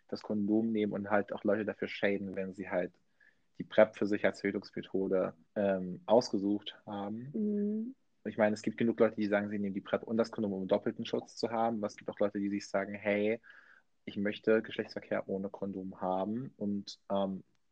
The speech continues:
Speaker 1: ich hab den dann eh und dann nehme ich halt die prep, damit ich halt diesen Schutz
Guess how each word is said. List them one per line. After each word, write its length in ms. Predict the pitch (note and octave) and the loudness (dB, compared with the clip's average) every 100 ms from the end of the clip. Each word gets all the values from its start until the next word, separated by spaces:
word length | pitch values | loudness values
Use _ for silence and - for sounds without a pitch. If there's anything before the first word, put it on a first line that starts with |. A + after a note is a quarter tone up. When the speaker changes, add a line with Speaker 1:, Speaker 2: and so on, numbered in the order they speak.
| _ _ _ _ | _ _ _ _
Speaker 1:
ich 180 | - - | -16 -4
hab 280 | - G2+ - | -2 -2 0
den 200 | G2+ F#2+ | 0 2
dann 180 | F#2 F#2 | -2 -4
eh 340 | - G#2+ A#2+ | 0 6 6
und 160 | C#3 A#2 | 6 2
dann 100 | G#2 | 0
nehme 180 | G2+ G2 | 0 -2
ich 120 | - | -2
halt 140 | F#2 | -4
die 60 | G2+ | -6
prep, 360 | - G2 G2 - | -2 0 0 -2
damit 300 | F#2 F#2+ F#2+ | -6 -4 -8
ich 160 | - | -2
halt 180 | F#2 F#2 _ - | -2 -2 _ -4
diesen 240 | F#2+ F#2+ | -4 -4
Schutz 460 | - F#2 - - | -6 -8 -8 -20